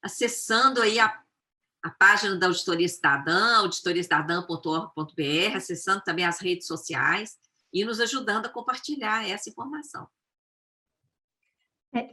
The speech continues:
Speaker 2: e toda essa descrição, né, que você e a, a auditoria têm feito, é, Maria Lúcia, ajuda mesmo a, a vislumbrar essas manobras que parecem muito difíceis de entender, às vezes, né?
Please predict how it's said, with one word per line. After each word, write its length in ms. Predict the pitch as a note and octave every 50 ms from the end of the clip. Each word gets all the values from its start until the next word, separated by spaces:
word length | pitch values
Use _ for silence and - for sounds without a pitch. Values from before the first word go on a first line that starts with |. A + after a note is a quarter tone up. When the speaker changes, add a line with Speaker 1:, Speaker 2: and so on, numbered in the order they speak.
| -
Speaker 2:
e 200 | A3 A3 G#3+ A3
toda 240 | - A#3+ A3+ A3+ B3+
essa 500 | C4+ C4+ - C4+ B3+ B3 B3 A#3+ A#3 A3+
descrição, 880 | G#3+ G#3+ A3+ A3 - - C4 B3 B3 - - A#3 A3 A3 B3+ C4+ C4 B3
né, 280 | G#3+ G#3+ A3+ B3+ C4+
que 180 | C4+ - - A3+
você 720 | A3 A3 A3 A3 - - A3 G#3 G#3 G#3 G#3 G#3 G#3 G3+ G3+
e 100 | G3 G3
a, 140 | G3+ G3+ G3 G3 - _
a 80 | A3
auditoria 560 | G3+ G3+ G3+ G3 A3 - - A3 G#3+ G#3+ G#3 G#3
têm 180 | - A3+ G#3+
feito, 1120 | G#3+ - - G#3+ G#3 A3 C4 C4+ C4+ - C#4 C4 C4 C4 B3+ B3+ A#3+ A#3+ A#3 A3+ A3 - -
é, 320 | G#3+ G#3+ G#3 G#3 G#3 G#3+ G#3+
Maria 280 | G#3+ A3 G#3+ A3+ A3
Lúcia, 300 | G#3+ G#3+ A3 - - A#3+
ajuda 320 | A3+ A3 G#3+ A3+ C4+ C4+ C#4
mesmo 420 | C4+ B3+ B3 C4+ C4+ D4 C#4+ C#4
a, 300 | C4+ C4 B3+ B3+ B3 - -
a 520 | A3+ A3+ A3 A3 A3 G#3+ G#3+ G#3 G#3 G#3 G#3+ - _ _ _ _ _ - _ _ _ _ _ _ _ -
vislumbrar 800 | G#3+ B3 B3 B3 C4+ C4+ B3 A#3+ A3 G#3+ A3 A3+ C4 E4 E4+ - _
essas 300 | - A#3+ A#3+ - B3 A#3
manobras 640 | A#3+ A#3 A3+ A3 A3 G#3 G#3 A3+ C4 C4 B3 A#3+ A#3+ -
que 180 | - G#3+ G3 - - - _ _ -
parecem 480 | G#3+ G#3+ G#3+ G#3+ A3 - - B3 A3+
muito 500 | A3+ A3 A3+ A#3+ B3+ B3+ - C4 B3 B3
difíceis 720 | A3+ B3 B3 - - - C#4+ E4+ E4+ - D4 B3 A3+ G#3+
de 60 | G#3+
entender, 540 | G#3+ G#3+ A3 - A3 G#3 G3+ G3+ G#3 B3 D4+
às 140 | C#4 A#3+ A3+
vezes, 460 | G#3+ G3+ A3 A#3+ C4+ B3+ A3+ G#3 G3+
né? 460 | A3 A#3+ C#4+ D#4+ D4 B3 G#3+ G3+ G3+